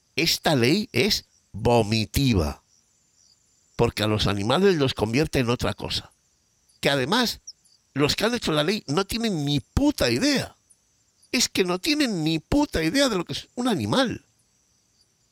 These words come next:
Ni se lo han planteado. Viven en su puto mundo de yo no sé de qué. Es que cada vez que alguien dice, "No, es un puto de Walt Disney", joder, pobre Walt Disney, tío.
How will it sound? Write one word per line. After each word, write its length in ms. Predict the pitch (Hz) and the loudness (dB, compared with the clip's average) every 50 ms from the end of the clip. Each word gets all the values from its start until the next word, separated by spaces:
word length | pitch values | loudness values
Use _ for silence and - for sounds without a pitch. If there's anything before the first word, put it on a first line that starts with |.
| _ _ _ _ _ _ - | _ _ _ _ _ _ -8
Ni 120 | 151 180 | -4 -2
se 160 | 175 - 175 151 | -2 0 0 2
lo 80 | 160 196 | 2 2
han 100 | 262 370 | 0 0
planteado. 920 | - 330 320 320 269 202 - 226 87 95 185 269 294 254 - - - - _ _ _ _ _ _ _ _ _ _ _ _ _ _ - | 0 -2 -2 -2 -2 -4 -4 -2 0 2 2 2 2 0 -2 -6 -8 -14 _ _ _ _ _ _ _ _ _ _ _ _ _ _ -2
Viven 260 | - 220 254 302 302 | 0 0 2 2 0
en 80 | 277 208 | 0 -2
su 140 | - 175 | -2 -2
puto 300 | 139 - 233 254 - 247 | -4 -4 -4 -2 -2 0
mundo 340 | 185 165 226 262 254 214 175 | 0 0 0 0 0 0 2
de 200 | 160 156 143 139 | 2 0 0 0
yo 140 | 143 160 220 | -2 -2 -2
no 120 | 269 285 | 0 0
sé 220 | - - - 285 269 | 0 0 0 0 0
de 120 | 214 165 | 0 -2
qué. 220 | - - 226 233 180 | -4 -4 -4 -2 -2
Es 100 | 156 - | -4 -4
que 240 | - 254 233 240 _ _ _ _ _ _ | -4 -4 -4 -4 _ _ _ _ _ _
cada 200 | - 123 123 143 | -2 0 0 0
vez 100 | 214 - | 0 0
que 80 | - 247 | -2 -2
alguien 200 | 233 214 214 202 | -4 -4 -6 -8
dice, 180 | 208 190 - | -6 -6 -4
"No, 60 | 247 | -4
es 100 | 254 - | -4 -6
un 60 | 262 226 | -8 -10
puto 240 | 254 294 - 262 | -10 -8 -6 -6
de 100 | 240 220 | -4 -6
Walt 360 | 214 214 202 - 262 240 208 170 | -6 -6 -6 -4 -4 -4 -4 -6
Disney", 300 | 196 226 196 185 151 117 | -8 -6 -6 -4 -4 -4
joder, 280 | - 110 - 196 190 | -2 -2 -2 -2 0
pobre 240 | - 208 226 240 247 | 0 0 0 0 0
Walt 240 | 214 196 165 131 131 | 0 0 0 -2 -2
Disney, 340 | 165 196 170 160 127 113 110 | -4 -6 -6 -6 -6 -8 -8
tío. 320 | - - 190 151 98 | -6 -4 -2 -2 -2